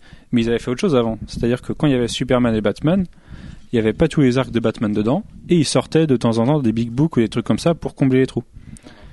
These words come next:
Et à mon avis, si ça s'est arrêté, c'est que c'était complètement, euh, pas viable comme idée. Et que ça s'est, que ça a absolument pas marché,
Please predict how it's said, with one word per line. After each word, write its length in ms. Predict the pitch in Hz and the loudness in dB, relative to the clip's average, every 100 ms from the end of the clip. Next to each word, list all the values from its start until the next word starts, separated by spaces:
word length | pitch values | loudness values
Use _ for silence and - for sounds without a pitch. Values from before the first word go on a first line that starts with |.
| - - | -20 -8
Et 240 | - 104 101 | -2 0 2
à 60 | |
mon 160 | 110 107 | 2 2
avis, 180 | 107 180 | 2 0
si 160 | - | -2
ça 240 | 113 120 107 | -4 0 0
s'est 160 | - | 0
arrêté, 240 | 101 98 185 | -4 0 -2
c'est 160 | 120 | -2
que 160 | - 104 | -4 -6
c'était 300 | - 104 214 | -4 -6 -6
complètement, 720 | - 131 117 - 131 135 117 | -4 -2 -4 -2 0 0 -2
euh, 240 | 107 113 - - | -4 -8 -8 -2
pas 120 | 117 | -2
viable 360 | 131 147 113 | 2 0 -2
comme 180 | - 107 | -4 -2
idée. 200 | 117 107 - _ - - - - - - | 0 -4 -6 _ -20 -18 -18 -20 -10 -8
Et 80 | |
que 120 | - 107 | -4 -4
ça 120 | 104 | -4
s'est, 360 | - 104 104 - | -4 -4 -4 -6
que 60 | |
ça 100 | - 104 | -2 -2
a 20 | |
absolument 340 | - 127 120 | 0 0 2
pas 100 | 110 | 0
marché, 420 | 107 98 131 175 | -2 0 -2 -2